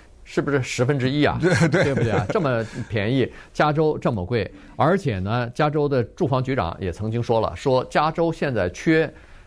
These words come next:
Speaker 1: 至少一百二十万户叫做平价房，啊，
Speaker 2: 嗯。
Speaker 1: 就是大家可以用的经济适用的这种平价房。那么这个可能就会影响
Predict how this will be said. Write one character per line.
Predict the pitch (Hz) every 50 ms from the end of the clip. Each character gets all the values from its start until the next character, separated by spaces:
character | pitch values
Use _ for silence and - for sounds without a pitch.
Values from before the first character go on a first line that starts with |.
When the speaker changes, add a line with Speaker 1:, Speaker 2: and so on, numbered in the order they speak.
| - -
Speaker 1:
至 | - - 269 233 160
少 | - 123 95 76 76 - - - -
一 | - 233 220 196
百 | - - 95 82
二 | 85 - 151 214 190 139 104
十 | - - 123 123
万 | 117 123 127 160 135 110 95 101 - -
户 | - - - 220 156 113 - - - - - - - - - - - - - -
叫 | - 127 113
做 | - 113 104 95 - - - -
平 | - 143 143
价 | 143 175 135
房， | 98 92 92 101
啊， | - - 123 117
Speaker 2:
嗯。 | 107 90
Speaker 1:
就 | 131 123
是 | - 131
大 | 113 131 113
家 | 107 120 117
可 | - 123
以 | 123 123
用 | 131 127 110
的 | 95 92
经 | 92 - 170 165 160
济 | - 135 113 98 98
适 | 92 - - 131 135
用 | 139 127 107
的 | 92 87
这 | 82 107 104
种 | 87 87 85 82 80 -
平 | - 117 131
价 | 147 147 85
房。 | 71 - 76 80 104 - - - - - - - - - - - - - - 151
那 | 175 180
么 | 165 147 131 123 113 - - - 156 -
这 | - 175 139 -
个 | 104 101
可 | 95 - - 104
能 | 92 92 98 107
就 | - 117
会 | 92 - 92 87 87 - -
影 | 98 104 104 117 117
响 | - 92 78 71 73 -